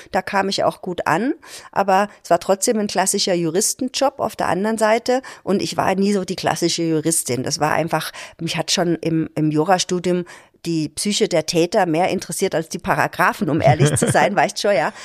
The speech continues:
Speaker 1: Und deswegen, glaub ich, war das so ein bisschen ambivalent. Ich hab zwar gut als Pressesprecherin im Fernsehen die Dinge einfach erklären können,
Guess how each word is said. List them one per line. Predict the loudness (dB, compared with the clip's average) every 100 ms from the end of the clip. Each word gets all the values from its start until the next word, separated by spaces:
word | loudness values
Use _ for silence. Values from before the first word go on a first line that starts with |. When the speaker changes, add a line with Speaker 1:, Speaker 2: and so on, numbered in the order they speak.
| -16
Speaker 1:
Und | -8 -4
deswegen, | -2 0 0 0
glaub | 0 0
ich, | 0
war | -2
das | -2
so |
ein | -4
bisschen | -2 -2
ambivalent. | 0 -2 0 2 4 2 -2
Ich | -2
hab | -4 -2
zwar | -4
gut | -2 -6 -4
als | -4 -4
Pressesprecherin | 0 0 0 -6 -4 -2 0 0 -2
im | -2
Fernsehen | 2 2 2 0 -2
die | -2
Dinge | -2 0 2
einfach | 0 0 -4
erklären | -4 -2 0 0 0
können, | -4 -2 -2